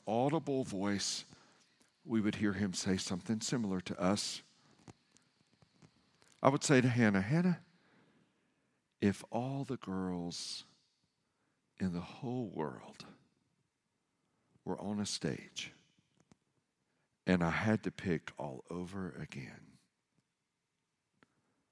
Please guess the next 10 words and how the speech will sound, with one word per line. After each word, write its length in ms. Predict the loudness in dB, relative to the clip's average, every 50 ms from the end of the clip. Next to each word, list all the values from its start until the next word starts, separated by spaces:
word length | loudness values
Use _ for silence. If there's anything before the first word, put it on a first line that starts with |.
| _ _ _ _ _ _ -8
I 120 | -6 -6 -6
would 180 | -4 -6 -6
choose 360 | -4 -4 -4 -4 -4 -6 -8
you." 220 | -10 -10 -12 -14 -16 -18 -20 _ _ _ _ _ _ _ _ _ _ _ _ _ _ _ _ _ _ _ _ _ _ _ _ _ _ _ _ _ _ _ _ _ _ _ _ _ _ _ _ _ _ _ _ _ _ _ _ _ _ _ _ _ _ _ _ _ _ _ _ _ _ _ _ _ _ _ _ _ _ _ _ _ _ _ _ _ -6 -4
And 120 | -2 -2
she'd 200 | 0 -2 -2 0
look 220 | 0 -2 0 0 0
up 180 | 0 0 0
at 120 | -2 -4 -2
me, 380 | 0 0 2 2 2 0 -2